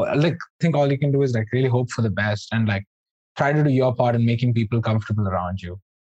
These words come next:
I think that's, that's how, that's how you can bring all the entire interaction and comfort of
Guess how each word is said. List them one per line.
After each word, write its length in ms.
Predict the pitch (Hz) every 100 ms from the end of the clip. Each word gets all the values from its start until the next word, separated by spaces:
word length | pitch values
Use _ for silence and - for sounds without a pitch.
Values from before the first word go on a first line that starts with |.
| _ 120
I 40 |
think 160 | 127 120
that's, 320 | 120 117 -
that's 240 | 120 110 -
how, 220 | 117 110
that's 240 | 110 123
how 60 | 131
you 120 | 123
can 160 | 113 110
bring 240 | 110 113
all 240 | 110 110 107
the 240 | 104 98 95
entire 380 | 110 110 101 101
interaction 880 | 92 110 107 101 107 - 117 123 117 _ _ _ _ -
and 280 | 107 110 107
comfort 440 | 117 117 123 113
of 120 | 110